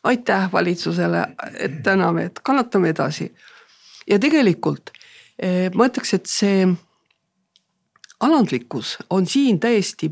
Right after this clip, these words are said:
vale positsioon, sest et, eh,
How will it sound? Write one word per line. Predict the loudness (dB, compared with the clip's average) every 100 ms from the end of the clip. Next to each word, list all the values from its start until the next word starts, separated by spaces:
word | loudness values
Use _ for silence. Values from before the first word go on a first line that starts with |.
| 0
vale | 2 2
positsioon, | 0 -4 -6 -6 -2 -2 -2 -6 _ _ _ _ _ -20 -20 _ _
sest | -2 -2 0
et, | -4 -4 _ -4
eh, | -2 -2